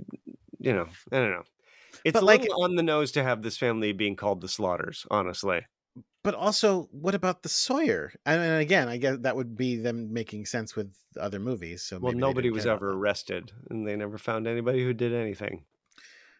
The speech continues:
Speaker 2: Okay, so, so is this really
Speaker 1: It's, it's, this is just a movie at this
Speaker 2: It's
Speaker 1: point. This
Speaker 2: just
Speaker 1: is
Speaker 2: a
Speaker 1: the,
Speaker 2: movie. Don't
Speaker 1: this
Speaker 2: worry
Speaker 1: is a
Speaker 2: about it.
Speaker 1: movie floating like an island, eh, the celluloid
Speaker 2: <laughs>
Speaker 1: island over here.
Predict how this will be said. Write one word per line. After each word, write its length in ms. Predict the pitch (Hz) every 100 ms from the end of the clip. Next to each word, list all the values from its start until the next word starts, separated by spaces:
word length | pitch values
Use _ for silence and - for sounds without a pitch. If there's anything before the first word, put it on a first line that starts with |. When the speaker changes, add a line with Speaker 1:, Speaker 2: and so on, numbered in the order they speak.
| -
Speaker 2:
Okay, 380 | 165 - 135 127
so, 340 | - - 180 -
so 160 | - 208
is 120 | 190
this 180 | 285 -
really 460 | 240 233 226 170 _ _ _ _ _ _ _ _ _ _ _ -
Speaker 1:
It's, 300 | 247 - -
it's, 220 | - 254 277
this 200 | 269 233
is 80 |
just 220 | 202 196 147
a 60 |
movie 440 | 110 101 98 104 101
at 120 | 113
this 140 | 107
Speaker 2:
It's 60 | 240
Speaker 1:
point. 220 | 104 101
This 180 | 226 220
Speaker 2:
just 20 |
Speaker 1:
is 80 | 220
Speaker 2:
a 40 |
Speaker 1:
the, 80 | 175
Speaker 2:
movie. 340 | 143 127 120 123
Don't 200 | 156 247
Speaker 1:
this 160 | 226
Speaker 2:
worry 20 | 113
Speaker 1:
is 120 | -
a 100 | 226
Speaker 2:
about 80 | 208
it. 120 | 208
Speaker 1:
movie 220 | 175 190
floating 680 | - 160 160 175 190 185 180
like 220 | 156 151
an 100 | 139
island, 720 | 131 151 151 147 143 151 147
eh, 300 | 139 135 131
the 140 | 123 123
celluloid 800 | - 175 170 185 165 156 147 -
Speaker 2:
<laughs> 40 |
Speaker 1:
island 500 | 127 123 120 120 120
over 360 | 120 165 165 170
here. 640 | 123 120 113 110 110